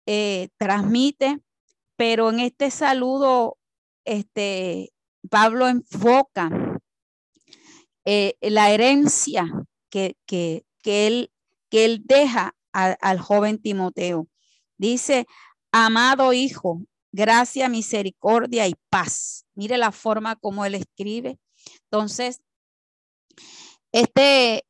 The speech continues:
este saludo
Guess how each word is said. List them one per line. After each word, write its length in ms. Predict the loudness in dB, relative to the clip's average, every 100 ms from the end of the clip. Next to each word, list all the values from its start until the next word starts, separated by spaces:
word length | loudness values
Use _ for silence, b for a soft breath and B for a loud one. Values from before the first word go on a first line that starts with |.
| -2
este 1300 | 0 0 2 4 4 4 2 -2 -4 -4 -6 -10 _ _ _ _ _
saludo 840 | -4 2 6 6 6 6 6 4